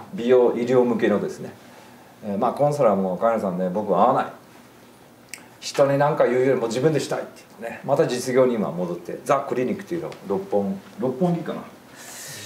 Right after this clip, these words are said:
日本一高級な美容外科ということで、またやってますけどね。ライブドアから買ったんですよ、それ。面白いでしょ。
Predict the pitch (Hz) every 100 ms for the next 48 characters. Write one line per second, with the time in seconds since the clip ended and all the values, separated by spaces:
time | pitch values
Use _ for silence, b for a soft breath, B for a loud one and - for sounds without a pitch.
0 | B - 135 131 170 - 110 98 95 87
1 | 95 95 85 82 87 - 82 104 104 -
2 | - - - - - - - - - 135
3 | 139 110 - 117 107 101 95 107 - -
4 | - 165 202 226 220 - - - 120 143
5 | 107 98 98 - - - - - 175 -
6 | 190 143 -